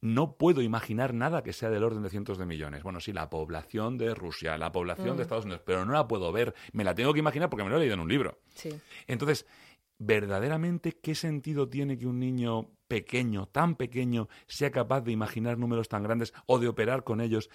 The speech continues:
Speaker 1: si no, o sea, imaginarlos, o sea, imaginarlos de verdad, su número, sea capaz de operarlos si no es capaz de inventar un problema con esos números? Sería mucho más interesante, con números mucho más pequeños, con un doscientos treinta y ocho,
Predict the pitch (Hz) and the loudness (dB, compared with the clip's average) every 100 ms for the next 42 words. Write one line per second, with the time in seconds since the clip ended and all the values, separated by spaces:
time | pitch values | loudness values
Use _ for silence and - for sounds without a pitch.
0 | - - - 143 117 117 147 - 98 - | -20 -10 -2 0 2 2 0 -2 -8 -2
1 | 104 92 101 131 - _ - 117 - _ | -2 0 0 0 -4 _ 4 4 2 _
2 | _ _ - 113 104 107 160 165 104 123 | _ _ 2 4 4 4 6 8 8 8
3 | 156 95 - 117 175 104 87 85 - - | 6 4 2 6 8 6 2 -2 -8 -20
4 | - - - 143 151 139 127 120 127 117 | -20 -10 -2 2 2 4 4 4 4 2
5 | 107 - - 117 131 143 135 120 123 123 | -2 -4 -2 2 2 0 0 2 0 2
6 | 120 107 101 101 120 110 104 104 104 104 | 2 2 0 0 0 0 0 0 0 0
7 | 95 95 92 82 73 - - - _ - | 0 -2 -4 -6 -8 -12 -16 -20 _ -20
8 | - 120 170 185 180 170 156 165 160 151 | -2 2 4 4 2 2 2 2 2 0
9 | 101 - - 82 87 143 113 95 131 175 | -2 -4 -6 -2 0 2 0 0 0 0
10 | 147 143 131 117 113 123 98 113 143 131 | 0 -2 -2 -2 -2 -4 -4 -4 -2 -4
11 | - 139 135 127 131 131 127 107 82 - | -4 -4 -2 -4 -2 -2 0 0 -2 -4
12 | 78 | -8